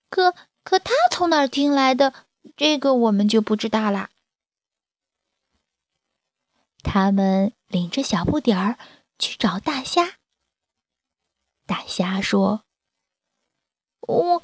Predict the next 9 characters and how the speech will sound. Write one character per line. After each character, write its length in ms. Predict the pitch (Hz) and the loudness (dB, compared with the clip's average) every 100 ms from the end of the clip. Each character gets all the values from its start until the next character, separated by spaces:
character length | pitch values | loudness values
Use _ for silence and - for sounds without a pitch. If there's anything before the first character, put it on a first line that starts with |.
| - | -4
我 360 | - 311 311 320 | 0 2 2 0
从 280 | 320 339 311 | 0 0 0
鲸 340 | 370 415 427 | 0 0 0
鱼 120 | 320 | 2
那 140 | 277 262 | 2 2
儿 60 | |
听 280 | 240 254 247 | 0 0 0
说 280 | 233 240 226 | 2 2 2
的。” 360 | 214 202 165 | 4 2 0